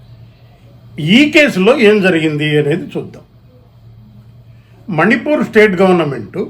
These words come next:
సిసిఎస్ పెన్షన్ రూల్స్ నైన్టీన్ సెవెంటీ టూ ఏదైతే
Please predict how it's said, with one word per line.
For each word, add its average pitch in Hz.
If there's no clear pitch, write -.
సిసిఎస్ 240
పెన్షన్ 202
రూల్స్ 190
నైన్టీన్ 170
సెవెంటీ 180
టూ 214
ఏదైతే 160